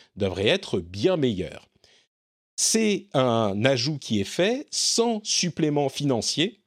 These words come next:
Donc, euh, vous y avez droit avec votre abonnement Apple Music tel quel, et ça a déjà des répercussions sur le reste de l'industrie, puisque Amazon a annoncé qu'ils intégraient le format haute qualité qui existe déjà chez eux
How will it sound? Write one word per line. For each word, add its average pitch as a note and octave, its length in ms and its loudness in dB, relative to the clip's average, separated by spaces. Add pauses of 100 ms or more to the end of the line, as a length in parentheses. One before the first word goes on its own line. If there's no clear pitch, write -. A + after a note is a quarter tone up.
(120)
Donc, A2+ 380 -2
euh, G#2 420 2
vous G2 440 -4
y A#2 40 4
avez A2+ 220 2
droit A#2 400 2
avec D#3+ 240 2
votre C3+ 240 0
abonnement A2+ 320 2
Apple G#2 220 0
Music G2+ 360 -2
tel F#2 200 0
quel, G#3+ 320 0 (400)
et E3 260 2
ça G2 380 0
a F#2+ 180 -2
déjà A2+ 260 2
des A2+ 120 0
répercussions A2+ 600 -2
sur G2 200 0
le F#2+ 80 0
reste A#2 260 0
de A#2 60 2
l'industrie, G2 560 -2
puisque - 380 -4 (360)
Amazon C3 540 2
a A#2+ 80 4
annoncé G#2 520 0
qu'ils G2+ 440 -4
intégraient B2 600 0 (180)
le A#2 140 2
format A2+ 640 2
haute E3+ 160 2
qualité B2+ 540 0
qui G#2 180 -6
existe F2+ 280 -6
déjà G#2 220 2
chez G2 320 -2
eux F#3 140 2